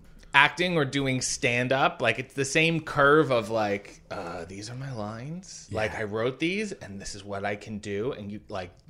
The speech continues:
Speaker 1: nobody mess with me 'cause it'll throw me off, and I won't be able to get back on. So let's just focus." And then, like, after a couple matches, you can start breathing a little and thinking and doing different things and saying stuff to people, like, "Let's try this, let's try that." And, like, now, I mean,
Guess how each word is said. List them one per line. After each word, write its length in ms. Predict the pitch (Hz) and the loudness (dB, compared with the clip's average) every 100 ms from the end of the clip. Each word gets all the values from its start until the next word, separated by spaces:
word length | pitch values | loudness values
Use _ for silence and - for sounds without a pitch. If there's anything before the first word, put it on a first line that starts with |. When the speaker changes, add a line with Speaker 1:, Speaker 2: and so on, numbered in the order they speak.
| 107 | -14
Speaker 1:
nobody 640 | 110 107 117 135 135 143 | -8 -4 -2 0 0 0
mess 280 | 127 113 - | -2 -4 -6
with 160 | 107 | -12
me 160 | 110 107 | -10 -10
'cause 240 | 104 104 101 | -8 -10 -8
it'll 220 | 98 98 | -8 -10
throw 300 | - 110 117 | -8 -6 -4
me 160 | 135 | -2
off, 340 | 131 120 117 120 | 0 0 -2 -4
and 100 | 104 | -6
I 80 | 98 | -6
won't 240 | 101 101 | -6 -6
be 160 | 110 110 | -4 -2
able 180 | 113 127 | -2 -4
to 80 | |
get 200 | 123 123 | 0 0
back 240 | - 123 120 | 4 2 2
on. 300 | 107 101 98 | -4 -4 -6
So 140 | - | -8
let's 240 | 98 98 - | -6 -6 -6
just 240 | 120 - | -10 -4
focus." 480 | 143 131 117 117 117 - - | 2 4 2 0 -4 -10 -8
And 180 | 131 151 | -2 2
then, 240 | 220 233 196 | 2 2 2
like, 240 | 147 135 | 0 2
after 300 | 139 127 131 | 2 2 0
a 40 | |
couple 300 | 127 131 123 | 0 -2 -2
matches, 460 | 127 135 131 135 117 | -2 -2 -2 -4 -6
you 80 | 110 | -8
can 120 | 113 | -10
start 380 | - 123 120 123 | -6 -2 -2 -2
breathing 400 | 117 120 127 135 | -6 -4 -4 -2
a 80 | 139 | -2
little 460 | 135 135 139 139 - - - - - - _ _ - - - | 0 0 -2 -4 -12 -20 -20 -20 -20 -20 _ _ -20 -14 -8
and 160 | 117 | -8
thinking 600 | - 123 123 131 156 143 | -6 -2 0 2 0 0
and 120 | 110 | -2
doing 340 | 101 110 127 143 | -4 -4 -2 2
different 360 | 147 151 147 | 2 2 -2
things 500 | 143 143 143 147 143 | 0 2 2 0 -4
and 240 | 92 71 - | -8 -12 -12
saying 320 | 101 107 120 | -8 -6 -4
stuff 200 | 131 131 | -4 -6
to 80 | 135 | -6
people, 300 | 147 135 131 | -4 -2 -2
like, 160 | 104 92 | -4 -6
"Let's 180 | 98 | -8
try 160 | - 113 | -4 2
this, 200 | 147 160 | 2 2
let's 140 | 120 | -2
try 160 | - 120 | -2 0
that." 340 | 165 196 185 123 | 2 2 2 -2
And, 120 | 113 | -10
like, 240 | 98 95 | -10 -14
now, 680 | 95 107 143 185 175 131 113 | -12 -6 -2 2 4 4 4
I 120 | 113 | 2
mean, 400 | 113 113 110 107 | 0 -2 -2 -4